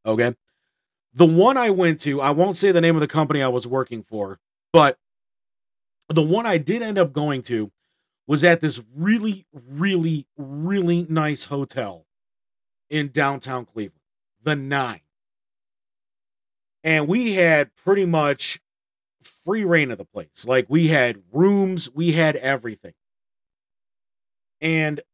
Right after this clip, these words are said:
I'm walking by, and I don't, I don't really drink alcohol, so I don't have any alcohol here. But, you know, I'm, you know, mingling with people, and my now wife is with me. She wasn't my wife at the time. But I walk by,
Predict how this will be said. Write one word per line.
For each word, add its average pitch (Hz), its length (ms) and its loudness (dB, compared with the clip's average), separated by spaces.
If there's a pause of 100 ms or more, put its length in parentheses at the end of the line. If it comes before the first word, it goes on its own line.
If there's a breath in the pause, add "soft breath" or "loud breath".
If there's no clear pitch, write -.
(160)
I'm 147 280 -2
walking 214 400 -2
by, 139 360 0
and 147 180 -6
I 147 100 0
don't, 185 260 0
I 156 100 2
don't 190 260 0 (400)
really 170 280 0
drink 165 300 -2
alcohol, 143 560 -2
so 131 160 -8
I 139 60 -2
don't 156 140 -2
have 151 220 -2
any 139 180 -6
alcohol 123 480 -2
here. 107 300 -8 (720)
But, 151 280 4 (140)
you 151 100 -4
know, 147 180 -2
I'm, 175 320 -2 (120)
you 190 100 -2
know, 170 240 2
mingling 214 440 -2
with 190 120 0
people, 165 440 0
and 147 380 -2
my 147 220 -2
now 147 280 2
wife 156 360 2
is 135 160 -6
with 127 180 -4
me. 123 120 -12
She 123 140 -8
wasn't 131 280 -2
my 139 120 -2
wife 131 260 0
at 110 80 -20
the 117 40 -14
time. 117 360 -6 (760)
But 156 140 2
I 151 200 2
walk 160 500 2
by, 156 300 4